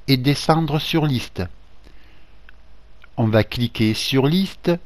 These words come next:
puis on va descendre sur créer. On va cliquer sur créer.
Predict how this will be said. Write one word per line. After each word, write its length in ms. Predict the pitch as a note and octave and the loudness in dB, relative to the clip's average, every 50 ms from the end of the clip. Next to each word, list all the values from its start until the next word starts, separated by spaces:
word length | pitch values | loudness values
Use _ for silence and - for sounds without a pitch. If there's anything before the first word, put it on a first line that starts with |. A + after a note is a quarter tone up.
| - - - - - - - - - - - - - - - - - - - - - - - - - - - - - - - - - | -12 -18 -20 -18 -20 -18 -18 -20 -20 -20 -20 -20 -20 -20 -20 -20 -18 -18 -20 -20 -20 -20 -20 -20 -20 -20 -18 -18 -18 -18 -16 -8 -2
puis 160 | - F3+ G3 | 2 4 6
on 100 | G3 F#3 | 6 6
va 140 | E3 E3 D#3 | 6 6 6
descendre 500 | D3+ D3 - - F3 F3+ F#3 F3 E3 E3+ | 6 4 2 4 4 4 4 6 4 2
sur 360 | - - - D3 C#3 - - | 2 2 2 0 0 0 -2
créer. 500 | - - - F3+ F3+ E3+ C3+ A#2 G#2 G2+ - - - | -4 0 4 4 4 4 4 2 0 -2 -6 -8 -4
On 140 | - A2 A2 | -2 0 4
va 160 | A2 A2+ A2 | 4 4 4
cliquer 420 | - - - A#2 A2+ - - A#2+ A2 | 2 0 -4 -4 -2 0 2 2 2
sur 360 | - - - A2 G2 - - | 2 0 0 0 -2 -4 -4
créer. 520 | - - - C3+ C#3 C#3+ C#3 C#3+ D3+ E3+ | -4 0 2 2 2 2 2 0 -2 -4